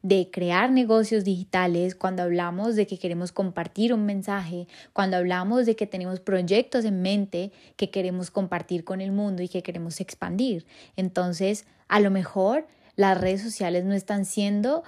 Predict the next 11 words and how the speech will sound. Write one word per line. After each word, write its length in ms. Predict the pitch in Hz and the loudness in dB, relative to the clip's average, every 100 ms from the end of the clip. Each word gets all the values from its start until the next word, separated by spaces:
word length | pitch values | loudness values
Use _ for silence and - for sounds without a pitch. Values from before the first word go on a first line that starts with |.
| - _ _ | -14 _ _
el 140 | 208 | 2
verdadero, 760 | 175 190 180 175 185 180 202 - | 4 0 0 2 2 4 2 0
entre 320 | - 196 180 180 | -2 0 0 0
comillas, 440 | 180 190 185 196 | 0 0 0 -2
problema. 720 | - 175 175 226 311 180 - - _ _ | -2 -2 2 2 2 0 -4 -14 _ _
A 100 | 185 | 0
lo 100 | 190 | 0
mejor 300 | 185 185 190 | -2 -2 0
las 180 | 185 190 | 2 2
redes 240 | 208 220 | 2 2
sociales 600 | 208 196 208 185 196 220 | 0 -4 0 2 2 0